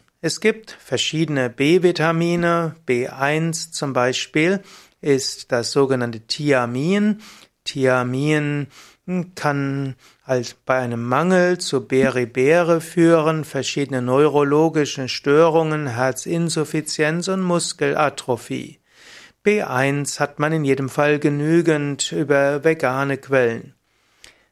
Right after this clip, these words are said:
B zwei wird auch bezeichnet als Riboflo-, Riboflavin,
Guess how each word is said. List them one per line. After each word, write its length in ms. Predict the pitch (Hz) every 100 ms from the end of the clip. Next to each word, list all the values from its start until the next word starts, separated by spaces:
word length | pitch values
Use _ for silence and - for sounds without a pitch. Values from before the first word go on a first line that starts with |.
| _
B 240 | 131 123 120
zwei 580 | - - 127 151 180 160
wird 160 | 147
auch 200 | 151 139
bezeichnet 600 | - 143 143 139 - 147
als 440 | 147 135 120 - 127
Riboflo-, 840 | 156 147 143 131 - - 131 127 143 _ 151
Riboflavin, 1200 | 165 143 143 135 - 131 120 123 139 180 202